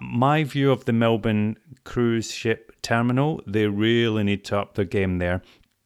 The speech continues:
If they want to compete in the cruising market,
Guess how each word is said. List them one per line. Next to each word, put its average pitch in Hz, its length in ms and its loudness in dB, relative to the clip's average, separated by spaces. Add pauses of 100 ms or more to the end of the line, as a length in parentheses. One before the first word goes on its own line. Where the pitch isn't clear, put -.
(420)
If - 140 -6
they 135 140 2
want 147 160 0
to 135 80 -2
compete 110 540 -6
in 104 180 0
the 98 100 -2
cruising 107 540 -2
market, 123 580 -4